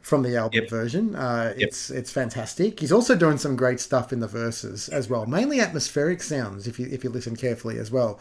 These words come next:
Speaker 1: What about the live version from the eighty-seven Whispering Jack concert?
Speaker 2: One of the terms that I've heard used with guitarists is that they really shred it.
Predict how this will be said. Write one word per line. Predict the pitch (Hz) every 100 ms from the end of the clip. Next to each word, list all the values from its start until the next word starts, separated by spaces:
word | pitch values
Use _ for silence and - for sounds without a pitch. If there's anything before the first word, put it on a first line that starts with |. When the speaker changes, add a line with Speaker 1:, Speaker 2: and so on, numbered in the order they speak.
| - -
Speaker 1:
What | 135 147
about | 190 139 131 120 -
the |
live | 123 117 113 120
version | 117 110 110 104
from | - 113
the | 110 120
eighty-seven | 117 117 131 110 107 101 - _ -
Whispering | 127 117 180
Jack | 123 147 147
concert? | - 147 135 - 127
Speaker 2:
One | 95 101
of | 95
the | 98 92 - -
terms | - 113 113 107
that | 110 98
I've | 101 98
heard | 98 - 104 104 92
used | 92 101 104 98 92 -
with | 90
guitarists | - 87 - 98 92 87 92
is | 85 - - - - _ -
that | 98
they | 90
really | 92 95 90
shred | 87 - - 95 87
it. | -